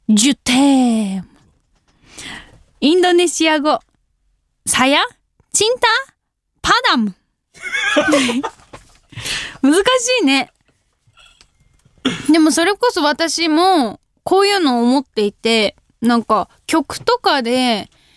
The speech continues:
なんか、世界中のありがとうとか大好きだよとか、歌う曲とかあったら面白いなって思いますし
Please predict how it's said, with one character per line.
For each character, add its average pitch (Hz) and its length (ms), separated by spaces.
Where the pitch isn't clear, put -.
な 269 180
ん 254 60
か、 202 520
世 285 200
界 349 360
中 330 220
の 320 220
あ 262 100
り 330 140
が 294 160
と 220 140
う 214 60
と 202 120
か 214 160
大 233 240
好 - 100
き 214 140
だ 196 120
よ 220 180
と 208 140
か、 208 420
歌 311 320
う 302 120
曲 294 300
と 269 140
か 220 180
あ 233 40
っ 240 40
た 214 220
ら 220 180
面 220 220
白 277 320
い 254 40
な 233 320
っ 233 40
て - 180
思 208 240
い 214 40
ま 220 180
す - 240
し 190 440